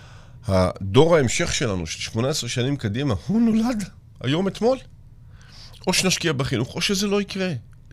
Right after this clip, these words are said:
לכולם, לכל הציבורים. אם לא נפתח את התשתיות הלאומיות שלנו,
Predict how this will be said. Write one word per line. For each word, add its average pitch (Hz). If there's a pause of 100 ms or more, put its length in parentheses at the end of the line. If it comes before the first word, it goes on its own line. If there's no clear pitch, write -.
(120)
לכולם, 110 (800)
לכל 135 (360)
הציבורים. 95 (1300)
אם 170
לא 135
נפתח 120
את 107
התשתיות 107
הלאומיות 92
שלנו, -